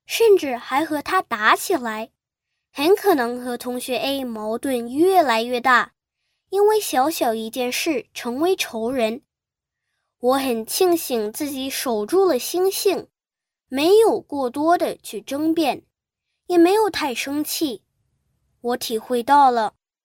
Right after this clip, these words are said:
在遇到矛盾时，能够退一步，海阔天空，就可以化解很多矛盾。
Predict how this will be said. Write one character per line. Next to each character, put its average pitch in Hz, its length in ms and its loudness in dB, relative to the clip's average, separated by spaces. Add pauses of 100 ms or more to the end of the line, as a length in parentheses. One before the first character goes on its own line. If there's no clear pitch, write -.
(260)
在 269 200 -2
遇 294 200 2
到 262 180 4
矛 220 300 0
盾 392 240 4
时， 247 400 -6 (340)
能 269 160 -4
够 349 200 4
退 440 400 4
一 254 160 0
步， 233 340 -4 (220)
海 214 340 -8
阔 294 380 2
天 349 320 0
空， 392 380 2 (380)
就 269 180 -6
可 262 160 -4
以 233 160 -4
化 294 320 6
解 233 300 -2
很 214 420 -4
多 370 260 4
矛 226 280 0
盾。 226 280 -4